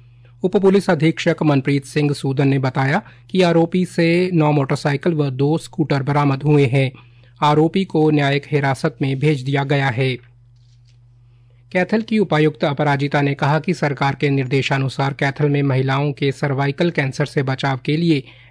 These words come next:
एचपीवी टीकाकरण अभियान की जल्द ही शुरुआत की जाएगी।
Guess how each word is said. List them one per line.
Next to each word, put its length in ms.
एचपीवी 540
टीकाकरण 520
अभियान 380
की 360
जल्द 280
ही 140
शुरुआत 460
की 160
जाएगी। 540